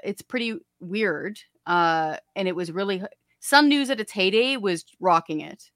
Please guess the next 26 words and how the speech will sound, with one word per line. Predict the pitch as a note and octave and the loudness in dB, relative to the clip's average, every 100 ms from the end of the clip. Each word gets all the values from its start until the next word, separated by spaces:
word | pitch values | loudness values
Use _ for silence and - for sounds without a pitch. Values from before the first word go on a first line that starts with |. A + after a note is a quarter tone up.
| _ - | _ -6
We | F#3 | -4
were | F3+ F3+ | 0 -2
covering | - G3+ F3+ F#3 F3 | 4 4 4 2 0
local | D#3+ F#3 G#3+ G3+ | 0 0 0 0
news | G3 G3 G3 G3 | 0 0 -2 -4
and, | - E3 D#3+ | -4 -4 -2
uh, | D#3 D#3 | 0 -2
local | D#3+ F#3+ G3+ E3+ | -2 -4 -4 -4
elections | D3+ F3+ - D3+ | -2 -2 -2 -6
especially, | C#3+ - D#3+ - C#3+ C#3+ - _ - - _ _ _ - | -6 -4 -4 -4 -12 -14 -18 _ -20 -20 _ _ _ 0
and, | F3+ E3+ E3 - _ | 2 4 2 -4 _
and | F3+ E3+ | -4 -4
in | |
full | D3+ - G3+ | -4 -6 -6
detail, | F#3 F#3+ - E3+ - F#3+ G3+ - | -4 -6 -6 -8 -8 -12 -14 -12
and | E3+ | -8
provincial | G3 A3+ A3+ F#3 | 0 0 0 -4
elections | D#3 D3 - D3 - | -6 -8 -10 -12 -4
wall | D#3 D#3 | -4 -2
to | D#3+ | -4
wall. | D#3 D3 - | -4 -4 -6
So | - G#3 | -6 2
that | C#4 | 2
was | G4 D4 | 2 0
really | C#4 A3+ | -2 2
good. | G3+ D#3+ - | 2 2 -2